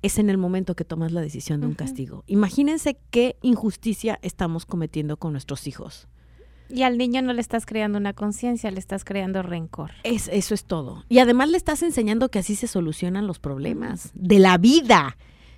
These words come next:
Speaker 1: Porque para ellos no es solamente se, así se solucionan los problemas contigo, sino que así se solucionan los problemas. Punto. Porque si eso es lo que están haciendo en mi casa para solucionar esto,
Speaker 2: Así es.
Speaker 1: pues significa que así es.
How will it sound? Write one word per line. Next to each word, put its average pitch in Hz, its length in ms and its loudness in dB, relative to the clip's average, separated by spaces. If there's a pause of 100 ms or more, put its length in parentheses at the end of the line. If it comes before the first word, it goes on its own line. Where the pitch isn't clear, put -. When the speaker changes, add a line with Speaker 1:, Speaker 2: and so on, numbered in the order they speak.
(140)
Speaker 1:
Porque - 260 2
para 175 340 4
ellos 269 420 4
no 233 120 2
es 233 80 -2
solamente 226 560 2
se, - 240 -2
así 175 200 -2
se 214 120 0
solucionan 185 520 0
los 165 120 -2
problemas 156 480 -4
contigo, 226 420 -4
sino 175 260 0
que 156 160 -6 (260)
así - 320 -4
se 233 180 -6
solucionan 175 600 0
los 160 120 -4
problemas. 175 600 -2 (200)
Punto. - 440 4 (380)
Porque 123 260 -12
si 185 240 2
eso 254 200 2
es 254 60 -2
lo 233 160 -4
que 196 100 -8
están 208 380 -4 (120)
haciendo 202 420 0
en 208 100 0
mi 208 120 -2
casa 208 300 -2
para 139 260 -6
solucionar 160 580 -4
esto, 214 360 2
Speaker 2:
Así 185 260 -8
es. 320 140 -6
Speaker 1:
pues 160 120 -4
significa 156 500 -6
que - 120 -10
así 180 220 -6
es. 170 220 -10